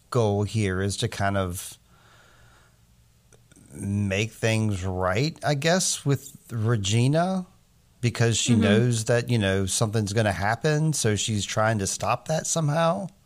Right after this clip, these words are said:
Speaker 1: So that kinda seems like she wants to change time.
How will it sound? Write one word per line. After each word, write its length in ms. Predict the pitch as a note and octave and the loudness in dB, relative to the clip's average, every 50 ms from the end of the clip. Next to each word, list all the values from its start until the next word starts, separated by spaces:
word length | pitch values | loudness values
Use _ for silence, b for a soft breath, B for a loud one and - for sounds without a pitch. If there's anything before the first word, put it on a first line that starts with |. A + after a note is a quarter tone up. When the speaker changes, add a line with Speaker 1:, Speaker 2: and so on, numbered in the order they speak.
| b b b b b b b b b b b b b b b b b b b b b b b b b b b | b b b b b b b b b b b b b b b b b b b b b b b b b b b
Speaker 1:
So 680 | - - - - D#3+ D3 A#2 G#2 G2 F#2 F2+ F2 F2 F2 b b b b b _ _ _ _ _ _ _ _ _ _ _ _ _ _ _ _ - | -4 -2 0 2 4 4 4 4 2 0 -2 -4 -6 -8 b b b b b _ _ _ _ _ _ _ _ _ _ _ _ _ _ _ _ -10
that 160 | G#2 G#2+ - | -8 -8 -2
kinda 260 | - D#3 F#3 G3+ F3 | 0 0 2 2 2
seems 300 | - - F3 F3 D#3+ C#3 | 2 2 2 2 2 4
like 140 | D3 C#3+ B2+ | 2 2 2
she 160 | - - C#3+ C#3 | 2 2 2 2
wants 240 | C3 B2 - - - | 2 2 0 -2 -4
to 80 | G2+ | -6
change 640 | - - - - C3 B2+ B2+ A#2 A2+ A2 F#2+ - - | -4 -2 0 2 2 2 2 2 2 0 0 -4 -6
time. 640 | - - G2+ F#2 E2+ E2 - - - - - - | -6 -4 -2 -2 -2 -2 -4 -6 -8 -12 -14 -16